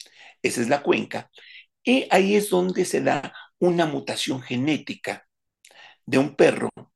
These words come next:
común, y esa mutación hace que el perro, en lugar de desarrollar de manera adecuada el pelaje, no lo pueda desarrollar,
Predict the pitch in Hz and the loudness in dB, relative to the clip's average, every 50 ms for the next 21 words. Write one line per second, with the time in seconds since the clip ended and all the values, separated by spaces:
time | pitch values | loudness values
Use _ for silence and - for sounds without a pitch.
0 | _ _ _ _ _ _ _ - - 127 113 123 147 175 - - _ _ _ _ | _ _ _ _ _ _ _ -2 0 0 2 2 0 -2 -6 -12 _ _ _ _
1 | _ _ _ _ - 214 202 240 226 240 240 226 220 214 - 247 190 - 190 170 | _ _ _ _ -2 2 2 4 4 4 2 2 0 0 0 -2 -2 0 -2 -4
2 | 175 - - 208 196 180 - - - - - _ _ _ _ _ _ _ _ _ | -4 -4 -2 0 0 0 0 -2 -6 -6 -6 _ _ _ _ _ _ _ _ _
3 | - - - - _ _ - - 160 147 131 - - - 233 220 190 - - 135 | -20 -20 -20 -20 _ _ 0 2 2 2 2 0 4 6 8 8 8 6 2 -2
4 | 139 151 - _ _ _ _ - - 135 123 120 120 117 147 170 175 175 180 156 | -4 -4 -8 _ _ _ _ -4 -2 0 0 0 0 2 0 0 0 0 -2 -2
5 | 147 139 - 147 127 - 110 107 101 - 117 107 110 - - _ - - 123 113 | -2 -4 -2 -4 -4 -2 -4 -4 -2 0 0 0 0 -2 -6 _ -8 -4 -2 -2
6 | 104 98 101 107 123 131 135 135 135 139 113 - - 135 110 90 - - - _ | 0 0 0 0 2 2 2 2 0 0 -4 -2 0 0 2 0 0 -6 -16 _
7 | _ _ _ _ _ _ - - - _ _ - 127 117 101 - - - 110 113 | _ _ _ _ _ _ -20 -20 -20 _ _ 0 0 0 0 -2 -6 -4 0 0
8 | 120 123 - - - - _ _ _ _ _ _ _ _ _ _ _ _ - 160 | 0 0 -2 -6 -12 -12 _ _ _ _ _ _ _ _ _ _ _ _ -2 0
9 | 147 156 165 156 143 - - - 135 131 127 120 113 113 - - 117 - - 120 | 2 2 2 2 0 -2 -2 0 0 2 2 0 -2 -2 -6 -6 -4 -4 -4 -4
10 | 107 120 131 131 127 - | -4 -4 -4 -4 -6 -10